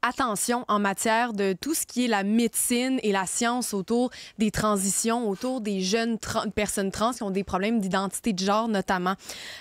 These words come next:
Euh, comme tu le dis, c'est une nouvelle qui arrive après la publication de Trans Express, le, le reportage, euh,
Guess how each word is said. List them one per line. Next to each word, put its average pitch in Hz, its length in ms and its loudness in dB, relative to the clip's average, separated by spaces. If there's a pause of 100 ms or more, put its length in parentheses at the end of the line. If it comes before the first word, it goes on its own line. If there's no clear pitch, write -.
Euh, 196 340 4
comme 208 200 2
tu 226 120 2
le 214 120 6
dis, 220 180 -2
c'est - 200 2
une 247 80 6
nouvelle 247 280 2
qui - 80 0
arrive 220 300 2
après 214 200 0
la 226 80 2
publication 190 520 0
de 214 120 2
Trans 214 360 2
Express, 202 560 0
le, 196 160 4
le 190 120 2
reportage, 196 680 0
euh, 180 160 2